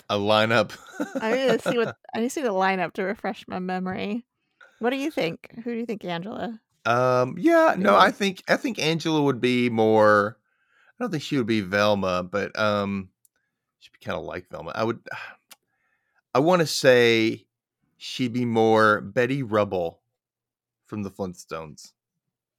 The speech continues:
Speaker 2: Wasn't Betty kind of, like, bubbly, though? Or was she more sinister?
Speaker 1: Well, no, she could also
Speaker 2: <laughs>
Speaker 1: be, she could be Wilma. Wilma's kinda sassy, but
Speaker 2: Yeah.
Speaker 1: she's redhead.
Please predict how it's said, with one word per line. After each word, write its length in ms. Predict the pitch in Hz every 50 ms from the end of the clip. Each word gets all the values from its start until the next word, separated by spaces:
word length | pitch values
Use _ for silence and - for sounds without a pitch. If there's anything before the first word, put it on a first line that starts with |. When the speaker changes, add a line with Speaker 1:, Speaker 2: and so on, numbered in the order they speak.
| _ _ _ _ _ _ - _ _ _ _ _ _ _ _ _ _ _ _ _ _ _ _ _ _ _ _ _ _ - _ -
Speaker 2:
Wasn't 220 | 427 - - - _ _
Betty 220 | - 226 226 262 254
kind 280 | - - - 247 233 226
of, 120 | 214 202
like, 180 | 202 196 185 - _ 185 _ _ -
bubbly, 500 | 185 175 170 165 208 220 240 247 254 262
though? 580 | - 277 277 277 285 285 285 294 294 311 320 _ _ _ _ _ -
Or 100 | - 226 233
was 100 | 240 233
she 300 | - - 349 349 381 359
more 600 | 277 277 269 262 254 247 240 233 233 226 240 247 _ _ _ _ _ _ _ _ _ _ _ _ _ _ _ _ _ _ _ _ _ _
sinister? 560 | - - - 220 185 175 165 - - - - -
Speaker 1:
Well, 220 | 139 151 151 160
no, 140 | 170 170 170
she 160 | - - 262
could 180 | - 302 220 208
also 260 | 180 180 175 - 214
Speaker 2:
<laughs> 0 |
Speaker 1:
be, 320 | 143 135 127 120 113 110
she 160 | 113 - -
could 80 | - 247
be 100 | 247 135
Wilma. 340 | 117 110 104 101 95 104 104
Wilma's 300 | 107 113 135 147 139 117
kinda 180 | - - 101 98
sassy, 460 | - - 101 90 90 90 - 82 78
but 240 | 71 - - - - _ _ _ _ _ _ _ _ -
Speaker 2:
Yeah. 420 | 220 226 220 214 208 202 190 185
Speaker 1:
she's 200 | 180 - 92 90
redhead. 460 | 92 - 95 92 151 139 - 80 -